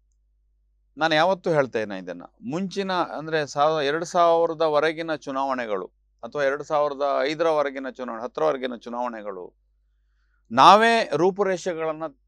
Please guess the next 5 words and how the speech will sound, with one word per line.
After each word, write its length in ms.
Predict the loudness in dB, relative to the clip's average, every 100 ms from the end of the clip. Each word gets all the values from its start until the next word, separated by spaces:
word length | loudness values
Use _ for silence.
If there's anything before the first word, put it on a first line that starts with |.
| _
ನಿರ್ಧಾರ 380 | -8 -2 0 0
ಮಾಡಬೇಕಿತ್ತು. 600 | 0 -4 -6 -12 -16 -20
ಸ್ಥಳೀಯ 400 | 0 2 2 2
ಅಭ್ಯರ್ಥಿಗಳು, 800 | 0 -2 -4 -6 -10 -10 -12 -18
ಸ್ಥಳೀಯ 480 | _ -2 0 2